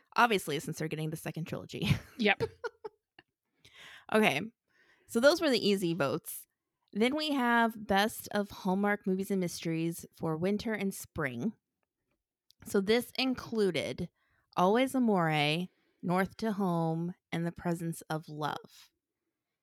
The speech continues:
Speaker 1: So the voters, this one was kind of close, but in the end, North to Home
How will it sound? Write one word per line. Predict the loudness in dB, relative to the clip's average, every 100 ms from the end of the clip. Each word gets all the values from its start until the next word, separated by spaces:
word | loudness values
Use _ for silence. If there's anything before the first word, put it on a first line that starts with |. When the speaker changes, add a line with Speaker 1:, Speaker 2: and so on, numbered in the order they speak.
| _ _
Speaker 1:
So | -12 -2 2 2 2 0 -4 -14 _ _ _ -4
the | -2
voters, | 0 0 0 2 4 4 2 -4 -12
this | -12 -12 -10
one | -8 -4 -4
was | -6
kind | -6 -4 -4
of | -6
close, | -12 -4 -2 -2 -4 -14 -18 _ _ _ _ _ _ _ _ _ _ _
but | -4
in | -4
the | -4 -2
end, | 0 0 0 -4 -4
North | -2 2 2 0 -4
to | -6
Home | -2 0 2 2 -2